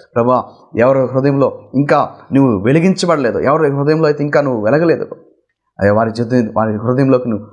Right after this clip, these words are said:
వారిని వెలిగించమని ప్రార్థన చేస్తున్నాం. వారి హృదయంలోకి నేను ఆహ్వానిస్తున్నాగా ప్రభా, ఎవరైతే ఇప్పుడు నా హృదయంలోకి రా ప్రభా, నా పాపాలు క్షమించు ప్రభా, ఆ నిత్యరాజ్యం కావాలి ప్రభా అని చెప్పి ఎవరైతే వారు ఆహ్వానిస్తున్నారో వారి జీవితంలో రక్షణ కార్యం జరిగించి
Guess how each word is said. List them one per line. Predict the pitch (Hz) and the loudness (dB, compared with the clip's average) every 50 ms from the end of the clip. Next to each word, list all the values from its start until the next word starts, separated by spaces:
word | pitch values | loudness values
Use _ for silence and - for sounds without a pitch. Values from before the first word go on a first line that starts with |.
| - - _ | -20 -10 _
వారిని | - 113 110 113 110 107 107 | -4 -2 0 0 0 0 0
వెలిగించమని | 107 110 117 143 165 175 170 - 151 143 | 0 2 2 0 0 0 0 -2 -2 0
ప్రార్థన | 135 123 117 117 123 110 | 0 0 -2 -2 -4 -6
చేస్తున్నాం. | 98 101 - - - | -6 -6 -8 -6 -6
వారి | 110 117 117 135 | -6 -4 -2 0
హృదయంలోకి | 131 143 147 139 139 | 0 2 0 0 0
నేను | 135 123 | 0 -2
ఆహ్వానిస్తున్నాగా | 131 156 165 165 170 165 156 - 143 - - - - - _ _ _ _ _ _ _ - | -2 0 -2 -2 -2 -2 -6 -10 -12 -12 -12 -14 -14 -16 _ _ _ _ _ _ _ -6
ప్రభా, | 104 101 107 104 101 - - - - | -2 -2 -2 -2 -4 -6 -12 -6 -2
ఎవరైతే | 95 113 123 127 127 127 | 2 2 2 2 2 0
ఇప్పుడు | 123 123 131 123 | -2 -2 -2 -2
నా | 120 117 | -2 -2
హృదయంలోకి | 117 123 117 123 131 123 - | -2 -2 -2 0 0 0 2
రా | 113 120 127 | 0 0 0
ప్రభా, | 131 147 139 123 120 | 0 -2 -2 -2 -2
నా | 113 113 113 | -2 -2 0
పాపాలు | 123 123 131 131 131 127 | 0 -2 0 0 -2 -2
క్షమించు | 123 - 139 147 151 147 - - | -2 -2 -2 -2 -2 -4 -4 -4
ప్రభా, | 139 117 110 104 90 - - - - - - | -2 0 0 0 -2 -2 -8 -16 -10 -6 -2
ఆ | 113 | 0
నిత్యరాజ్యం | 127 127 127 156 151 143 143 143 | 0 0 0 0 0 2 2 0
కావాలి | 139 143 143 151 156 156 151 | 0 0 2 2 2 2 0
ప్రభా | 147 143 110 98 107 95 | 0 -2 -2 0 0 -2
అని | 95 101 | -2 -4
చెప్పి | 104 110 104 - | -6 -10 -10 -10
ఎవరైతే | - - _ _ - 95 107 117 113 117 113 104 - - - - - _ - | -14 -18 _ _ -2 0 0 0 0 0 -2 -2 -2 -4 -10 -20 -20 _ -6
వారు | - 98 101 92 95 - - - - | -4 -2 -2 -4 -4 -8 -10 -4 -4
ఆహ్వానిస్తున్నారో | 104 123 139 143 147 143 139 143 - 117 104 104 | -2 0 2 2 2 2 0 -4 -4 -4 -2 0
వారి | 101 101 98 | -2 -2 -2
జీవితంలో | 107 123 127 123 135 117 110 | 0 -2 0 0 0 0 0
రక్షణ | 117 123 - - 156 | -2 -4 -4 -6 -4
కార్యం | 147 139 123 120 | -2 -2 -2 -2
జరిగించి | 120 113 110 104 104 101 98 - - | -2 -2 -2 -2 -4 -6 -6 -10 -14